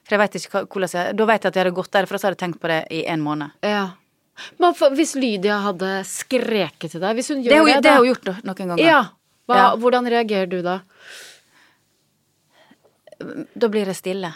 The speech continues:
Speaker 1: Åh, det er sånn som mor mi har brukt å være.
Speaker 2: Ja.
Speaker 1: Ja. <laughs> Jeg kjente det med en gang jeg sa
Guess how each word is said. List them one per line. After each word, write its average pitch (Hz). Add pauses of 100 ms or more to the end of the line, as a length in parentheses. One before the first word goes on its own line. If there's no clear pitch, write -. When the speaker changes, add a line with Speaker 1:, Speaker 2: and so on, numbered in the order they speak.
(180)
Speaker 1:
Åh, 202 (200)
det 202
er 180
sånn 190
som 175
mor 170
mi 165
har 170
brukt 165
å -
være. 170
Speaker 2:
Ja. 214 (360)
Speaker 1:
Ja. 240 (640)
<laughs> -
Jeg 403
kjente 403
det 311
med 285
en 277
gang 247
jeg -
sa 247